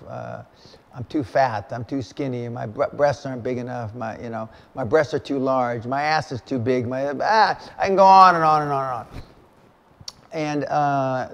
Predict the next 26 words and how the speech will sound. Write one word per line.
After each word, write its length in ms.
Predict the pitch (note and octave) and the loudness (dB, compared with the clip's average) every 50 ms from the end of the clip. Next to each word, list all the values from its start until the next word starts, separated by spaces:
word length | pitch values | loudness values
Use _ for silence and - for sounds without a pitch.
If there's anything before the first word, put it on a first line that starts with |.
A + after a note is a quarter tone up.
| D3+ B2+ B2 | -8 -4 0
the, 320 | D3 D#3 D3+ D3 D3 C#3+ | 2 2 4 4 2 2
um, 640 | C#3 C3+ C3+ C3 B2+ B2 A2+ - F#2+ - - C#3+ C#3+ | 2 0 0 0 -2 -4 -6 -10 -12 -12 -10 -4 0
but 460 | D3+ D#3 D3 D3 D3 - - C3+ - _ _ _ _ _ _ _ _ _ _ - | 2 2 2 2 -2 -8 -18 -20 -20 _ _ _ _ _ _ _ _ _ _ -2
those 340 | - D3+ F#3 A3+ B3 A#3 F#3 | 4 6 6 8 8 6 4
that 180 | F#3+ E3 - - | 2 -2 0 4
feel 400 | G3+ G3 G3 F3 E3 - - - - - - - - - - - - - - - - - | 6 6 6 6 4 0 -4 -10 -16 -20 -20 -16 -12 -12 -12 -12 -14 -18 -20 -16 -12 0
confident 640 | - G#3 A#3 C4+ D4 - E3+ D3+ C#3+ B2+ A#2+ - - - _ - - | 4 4 6 6 4 2 -2 -2 -4 -4 -10 -12 -16 -20 _ -18 -12
in 140 | - C#3+ C3 | -8 -8 -6
themselves 680 | C3 B2 B2 - - B2 A#2 A#2 C3+ E3 D#3+ C#3 - - - - - - - - - - - - - _ - | -6 -8 -8 -6 -6 -6 -4 -4 -6 -6 -8 -10 -14 -20 -20 -20 -20 -20 -20 -20 -20 -20 -18 -18 -18 _ -14
see 240 | - - - G3 G3 | -12 -6 -2 4 8
this. 420 | F#3 A3+ G#3+ C#3 G#2 - - - | 10 10 10 10 8 2 -6 -6
Now, 380 | - - D3+ D3+ D3 C#3+ C3+ - - - - - _ _ _ _ _ _ _ - _ _ - - - - - - - _ _ - - _ _ - - - - - | -2 2 4 4 4 4 2 -2 -6 -18 -20 -20 _ _ _ _ _ _ _ -20 _ _ -20 -20 -20 -20 -20 -20 -20 _ _ -20 -20 _ _ -20 -20 -20 -6 -2
this 180 | - G#3 F3 - | -2 -2 0 -2
was 120 | A#3+ G3 | -2 0
me. 360 | G3 G3 F#3 F3 E3+ F#3+ G#3 - - - - _ _ _ _ _ _ _ _ - - _ _ | 2 4 4 6 4 4 2 0 -6 -14 -20 _ _ _ _ _ _ _ _ -20 -20 _ _
I'm 200 | - C#3+ C#3 C3+ | -6 -6 -6 -4
thirteen 440 | - - F#3 F#3 F#3 - G3+ G3+ G3+ | -2 -2 -2 -2 -2 -2 -4 -2 -2
years 220 | G#3 G#3 G#3 F#3 | -2 -2 -2 0
old. 340 | E3 D3+ C#3 C3+ C3 D3+ - - - - - - - - _ _ _ _ - - - _ - - - | 2 2 2 2 2 0 -4 -10 -18 -20 -20 -20 -20 -20 _ _ _ _ -20 -20 -20 _ -20 -18 -16
This 160 | C3+ B2+ A#2 | -14 -12 -10
is 60 | B2+ | -8
nineteen 380 | C3 C#3 C#3+ D#3 C#3+ - F3 E3 | -6 -6 -6 -6 -6 -6 -8 -8
fifty-nine, 720 | - - D3 C3+ - E3 D#3 C#3 C3 C3 C3+ C#3+ D3+ - - - | -8 -10 -10 -8 -6 -6 -4 -2 -2 -2 -4 -4 -8 -10 -12 -12
uh, 100 | - C3+ | -12 -10
March 300 | B2+ B2+ C#3+ D3+ D3+ - | -8 -6 -4 -4 -6 -6
of 140 | C#3 B2 A#2 | -8 -10 -10